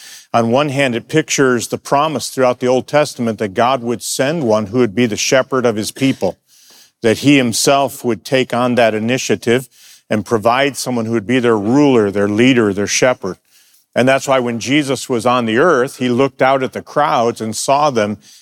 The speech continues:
as sheep not having a shepherd. They needed someone who could be the leader for them, who could care for them and tend to them. But the other side of that imagery, in the shepherd lamb imagery, is one that was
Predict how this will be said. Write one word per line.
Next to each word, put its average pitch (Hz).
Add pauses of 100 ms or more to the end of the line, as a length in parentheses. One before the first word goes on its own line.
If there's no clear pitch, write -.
as 110
sheep -
not 117
having 113
a 98
shepherd. 98
They 117
needed 120
someone 110 (400)
who 131
could 110
be 131
the 123
leader 127
for 110
them, 95
who 120
could 113
care 135
for 123
them 98
and 98
tend 160
to 117
them. 95 (600)
But 131
the 131
other 175
side 160
of 147
that 123
imagery, 113
in 120
the 110
shepherd 127
lamb 156
imagery, 113
is 110
one 127
that 123
was 120